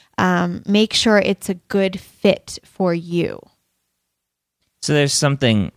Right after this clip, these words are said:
Speaker 2: that, that I say, uh, to answer this question,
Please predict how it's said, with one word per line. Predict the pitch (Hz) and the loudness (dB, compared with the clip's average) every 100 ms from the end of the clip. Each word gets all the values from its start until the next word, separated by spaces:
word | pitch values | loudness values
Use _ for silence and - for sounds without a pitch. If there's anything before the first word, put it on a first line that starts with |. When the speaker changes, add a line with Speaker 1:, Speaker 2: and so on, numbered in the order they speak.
| _ | _
Speaker 2:
that, | - 117 110 95 _ _ _ | -6 0 0 0 _ _ _
that | 123 110 107 | -6 -2 2
I | 95 98 | 2 0
say, | - 98 87 87 85 - - | 0 0 2 0 -4 -12 -14
uh, | 67 - _ _ _ | -14 -14 _ _ _
to | - 85 | -2 0
answer | 92 - | 0 0
this | 82 - | -2 -2
question, | - 78 - 82 76 | -4 -2 -2 -2 -2